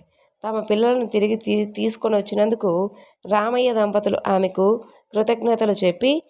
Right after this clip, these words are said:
చీర, రవిక ఇచ్చి బహుకరిస్తారు. అవి తీసుకొని జానకమ్మ ఆ దంపతులను ఆశీర్వదించి వెళ్ళిపోతుంది. ఆ తర్వాత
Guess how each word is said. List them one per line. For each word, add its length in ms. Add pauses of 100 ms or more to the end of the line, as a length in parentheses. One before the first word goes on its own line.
(240)
చీర, 420
రవిక 320
ఇచ్చి 500
బహుకరిస్తారు. 840 (440)
అవి 120
తీసుకొని 840 (260)
జానకమ్మ 840 (160)
ఆ 120
దంపతులను 640 (100)
ఆశీర్వదించి 840
వెళ్ళిపోతుంది. 680 (540)
ఆ 100
తర్వాత 560